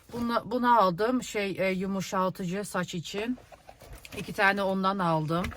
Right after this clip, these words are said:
Bir tane işte bunu aldım. Alya'ya gösterdim orada. Geçen Alya'nın okulda yemek vardı. Ondan sonra, e, herkes böyle güzel şey getirmiş. Çatal, kaşık falan kendine. Ben de Alya'ya çirkin şeyleri koyduydum.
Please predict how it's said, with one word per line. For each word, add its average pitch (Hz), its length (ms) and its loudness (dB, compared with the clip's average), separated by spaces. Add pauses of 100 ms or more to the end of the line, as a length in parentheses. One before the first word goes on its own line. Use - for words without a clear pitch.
(1400)
Bir - 40 -14
tane 247 320 0
işte 220 240 -6
bunu 240 300 2
aldım. 202 220 -2
Alya'ya 185 300 2
gösterdim 196 600 -4
orada. 185 380 0
Geçen 254 340 -2
Alya'nın 277 340 2
okulda 277 300 0
yemek 254 440 0
vardı. 233 420 4 (540)
Ondan 277 320 2
sonra, 285 380 2
e, 202 180 0 (760)
herkes 254 380 0
böyle 269 200 4
güzel 240 320 2
şey 262 260 2
getirmiş. 214 720 -2
Çatal, 214 400 0
kaşık 214 380 -2
falan 208 360 0
kendine. 220 500 -4
Ben 233 160 0
de 240 60 4
Alya'ya 220 360 4
çirkin 202 360 -8
şeyleri 196 500 -2
koyduydum. 190 560 0